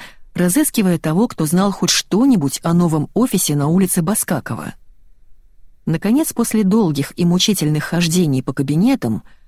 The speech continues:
я очутилась перед молодым, но страшно серьёзным пареньком, одетым, несмотря на жару, в строгий тёмный шерстяной костюм с галстуком. «Почему, собственно говоря, вас волнует наше ремонтируемое здание?»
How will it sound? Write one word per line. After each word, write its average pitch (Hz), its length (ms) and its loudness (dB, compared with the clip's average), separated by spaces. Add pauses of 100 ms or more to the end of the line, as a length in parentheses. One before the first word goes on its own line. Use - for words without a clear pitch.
(360)
я 226 240 2
очутилась 226 500 0
перед 165 220 -2
молодым, 143 540 0 (300)
но 180 100 2
страшно 277 420 -2
серьёзным 208 540 2
пареньком, 220 580 0 (500)
одетым, 165 480 0
несмотря 160 460 -2
на 143 80 0
жару, 143 300 0
в 208 80 -2
строгий 220 440 0
тёмный 175 340 0
шерстяной 165 520 0
костюм 185 480 -2
с 180 120 -4
галстуком. - 680 -4 (1500)
«Почему, 311 340 2
собственно 151 500 -2
говоря, 151 340 0
вас 156 220 -2
волнует 156 540 2
наше 151 220 -2
ремонтируемое 185 760 2
здание?» 143 560 -2